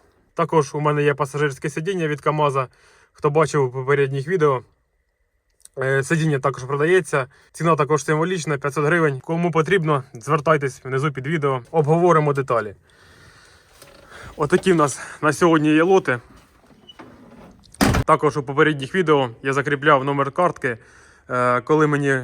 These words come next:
був день народження. Ви вітали мене, а кошти ми відправимо на З С У для наших хлопців. Скинули мені чотириста п'ятдесят гривень, тому всі кошти я перекидаю Сергієві Шелудькові.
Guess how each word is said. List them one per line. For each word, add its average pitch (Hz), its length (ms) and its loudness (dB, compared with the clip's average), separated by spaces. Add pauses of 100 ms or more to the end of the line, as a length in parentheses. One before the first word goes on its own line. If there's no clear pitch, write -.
був 131 240 -2
день 139 120 -4
народження. 143 640 -2
Ви 156 180 2
вітали 175 360 4
мене, 180 320 2 (200)
а 135 100 -12
кошти 175 440 2
ми 139 120 -2
відправимо 147 600 2 (340)
на 139 120 -2
З 139 60 -2
С 147 180 -4
У 165 140 0
для 131 140 -6
наших 139 260 -2
хлопців. 120 420 -8
Скинули 160 420 2
мені 143 300 -2 (200)
чотириста 147 400 -2
п'ятдесят 147 360 -4
гривень, 170 360 2 (240)
тому 151 400 0
всі - 160 -8
кошти 139 340 -2
я 127 100 -2
перекидаю 127 640 0 (380)
Сергієві 143 480 -2
Шелудькові. 160 640 -2